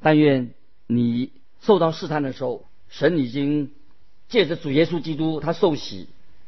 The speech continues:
他从死里复活，升天，要赐给我们能力，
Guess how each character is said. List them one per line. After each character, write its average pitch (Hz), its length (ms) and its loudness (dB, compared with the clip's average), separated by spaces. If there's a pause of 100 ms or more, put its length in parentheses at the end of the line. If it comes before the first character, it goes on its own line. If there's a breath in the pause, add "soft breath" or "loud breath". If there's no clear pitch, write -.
(160)
他 135 300 4
从 135 180 -2
死 160 200 -6
里 139 100 -2
复 147 240 -6
活， 110 440 0 (340)
升 165 260 2
天， 143 280 2 (360 soft breath)
要 185 160 2
赐 247 220 -2
给 175 140 4
我 143 120 2
们 135 160 2
能 131 220 0
力， 170 160 -4